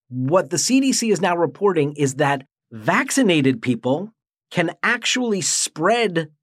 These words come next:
the disease at the same rate as unvaccinated people. And that is why you've seen an uptick now in the government's response in terms of more mask mandates, more incentives for vaccinations, and the like.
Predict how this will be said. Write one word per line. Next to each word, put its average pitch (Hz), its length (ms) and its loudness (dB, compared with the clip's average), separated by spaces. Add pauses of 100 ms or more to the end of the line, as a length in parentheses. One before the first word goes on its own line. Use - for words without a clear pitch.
(180)
the 131 240 0
disease 131 680 0 (260)
at 185 160 -4
the 214 80 2
same 269 680 0
rate 240 480 0 (220)
as 180 260 0
unvaccinated 131 880 0
people. - 440 -12 (500)
And 123 320 0
that 214 260 0
is 185 200 0
why 147 520 4
you've 139 240 0
seen 143 220 2
an 131 260 2
uptick 170 460 -2
now 123 480 2
in 143 140 0
the 135 60 4
government's 143 540 2
response 123 720 -2 (260)
in 127 160 -2
terms 131 280 0
of 120 120 0
more 139 480 4 (140)
mask 147 400 0
mandates, 117 540 -2
more 143 240 4
incentives 143 880 0 (100)
for 151 220 2
vaccinations, 139 1040 0
and 135 180 2
the 127 80 2
like. 107 340 -6